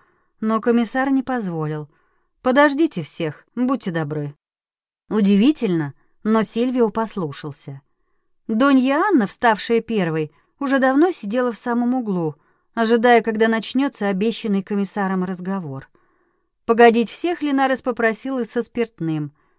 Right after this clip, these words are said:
Принесённый мэром из подвала ящик его знаменитого фамильного вина по просьбе комиссара тоже отложили до конца завтрака. «Хочу, чтобы у всех была ясная голова, когда буду сообщать важные новости»,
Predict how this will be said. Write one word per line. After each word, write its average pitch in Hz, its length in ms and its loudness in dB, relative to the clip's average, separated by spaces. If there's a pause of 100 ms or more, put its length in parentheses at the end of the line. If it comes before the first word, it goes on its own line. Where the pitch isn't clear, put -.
(180)
Принесённый 233 640 4
мэром 214 360 0
из 196 100 -6
подвала 196 400 0
ящик 185 480 -2
его 185 240 -2
знаменитого 180 600 0
фамильного 175 580 -2
вина 214 400 -6 (400)
по 240 100 2
просьбе 294 360 0
комиссара 294 500 0
тоже 180 380 0
отложили 190 560 -2
до 196 100 -6
конца 175 460 -4
завтрака. 139 640 -12 (1000)
«Хочу, 202 400 0
чтобы 202 320 2
у 202 40 4
всех 233 320 4
была 202 200 4
ясная 202 440 0
голова, 190 560 -2 (180)
когда 175 300 -2
буду 170 200 -2
сообщать 185 600 -4
важные 196 420 -2
новости», 147 640 -6